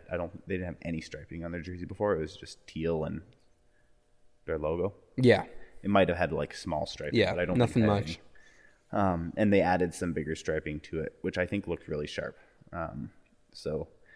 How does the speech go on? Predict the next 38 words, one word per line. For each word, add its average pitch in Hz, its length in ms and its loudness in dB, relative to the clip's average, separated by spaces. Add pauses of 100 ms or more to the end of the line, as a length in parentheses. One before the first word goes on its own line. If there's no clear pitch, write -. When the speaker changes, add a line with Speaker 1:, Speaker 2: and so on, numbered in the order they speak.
(320)
Speaker 1:
if - 60 -6
you're 110 160 6
into 104 300 2
jerseys 98 360 0
and 104 80 2
you 90 60 0
haven't 90 220 0
heard 90 100 2
about 85 200 0
that, 87 260 -2
take 101 180 -4
a 90 60 -6
peek 90 240 -8
on 82 160 -4
the 85 120 -4
San 87 200 -6
Jose 82 240 -6
Sharks - 320 -8
jersey 87 400 -6
and 85 140 -6 (580)
see 113 160 2
what 92 80 4
you 90 60 0
think. 95 320 -2 (160)
Um, 90 420 0
and 98 100 2
the - 80 0
Oilers 95 480 2
reverse 80 280 -6
retros 76 440 -4
got - 180 -4
leaked. - 300 -14 (240)
Speaker 2:
Oh, 123 160 12
yeah, 107 220 10
I 98 60 6
saw 95 200 0
those. 95 260 -2
Speaker 1:
And 80 460 -2